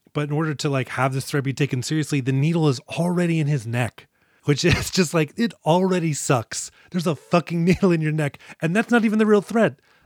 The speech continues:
I don't know. Linda Hamilton is hardcore. Uh, or I should say Sarah Connor. Maybe Linda Hamilton. Maybe that was her idea. She's like, "Uh, let me actually kill him, James." I don't know. So John and Termy rescue Sarah, who is more than a little surprised to see her old enemy, the Terminator, back.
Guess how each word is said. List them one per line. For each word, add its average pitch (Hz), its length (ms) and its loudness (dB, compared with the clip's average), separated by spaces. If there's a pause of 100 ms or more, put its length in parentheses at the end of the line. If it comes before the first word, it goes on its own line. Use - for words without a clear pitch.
I 135 160 0
don't 135 100 0
know. 113 120 -4
Linda 143 240 -2
Hamilton 147 320 -2
is 95 140 -14
hardcore. 113 840 -6 (520)
Uh, 107 60 -6
or 135 180 4
I 127 100 2
should 107 180 -8
say 117 120 -2
Sarah 107 220 -4
Connor. 104 240 -8
Maybe 202 220 4
Linda 175 180 4
Hamilton. 131 340 0
Maybe 131 180 0
that 127 80 2
was 110 100 -4
her 120 100 -2
idea. 95 300 -6
She's 110 180 -14
like, 101 180 -10
"Uh, 117 240 -4
let 151 120 -2
me 156 80 2
actually 147 260 0
kill 151 160 0
him, 113 100 -4
James." 113 320 -8
I 135 80 -4
don't 110 140 -4
know. 95 140 -16 (420)
So - 140 -4
John 156 320 2
and 208 100 0
Termy 139 340 0
rescue 127 360 0
Sarah, 117 340 0
who 127 100 4
is 135 120 4
more 202 240 4
than 208 120 2
a 208 40 4
little 208 240 4
surprised 196 480 2
to 170 80 -4
see 190 140 0
her 175 140 4
old 180 160 6
enemy, 180 260 2
the 165 100 2
Terminator, 175 440 2
back. 117 380 -2